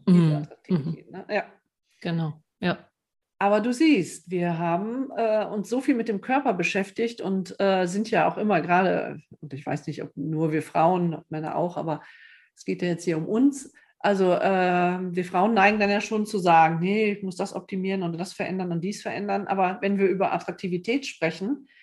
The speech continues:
Speaker 1: dann spielt das körperlich auf jeden Fall eine Rolle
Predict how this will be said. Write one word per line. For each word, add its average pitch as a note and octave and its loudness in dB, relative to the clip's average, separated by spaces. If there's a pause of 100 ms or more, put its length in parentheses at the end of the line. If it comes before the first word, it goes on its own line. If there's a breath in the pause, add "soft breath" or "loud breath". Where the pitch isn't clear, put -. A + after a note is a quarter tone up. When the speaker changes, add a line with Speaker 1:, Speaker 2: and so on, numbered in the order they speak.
(300 soft breath)
Speaker 1:
dann F3+ 0
spielt A3 -2
das F#3+ -2
körperlich F#3+ 0
auf - -6
jeden F3+ 0
Fall F#3 -2
eine E3 0
Rolle G3+ 2